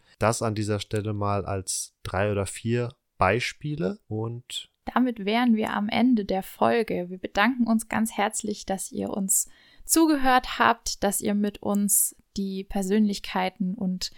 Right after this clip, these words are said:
Speaker 2: Konfliktherde verfolgt habt. Und so, und bevor ich jetzt abmoderiere, hat Marvin noch ein Anliegen von unserer Seite für euch,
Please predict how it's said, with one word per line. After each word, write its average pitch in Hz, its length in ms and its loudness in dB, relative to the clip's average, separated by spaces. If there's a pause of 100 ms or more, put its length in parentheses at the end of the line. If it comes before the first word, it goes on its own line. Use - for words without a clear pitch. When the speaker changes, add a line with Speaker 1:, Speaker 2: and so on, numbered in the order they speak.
(420)
Speaker 2:
Konfliktherde 202 1500 2
verfolgt - 720 -2
habt. 208 340 0
Und 196 540 -4
so, 254 160 10
und 233 120 12
bevor 247 320 10
ich 254 140 8
jetzt - 220 0
abmoderiere, 220 840 8
hat 214 220 2
Marvin 214 460 4
noch 196 200 -2
ein 196 280 2
Anliegen 214 460 10
von 196 160 0
unserer 190 360 -2
Seite 180 420 -2
für - 260 -2
euch, 214 380 4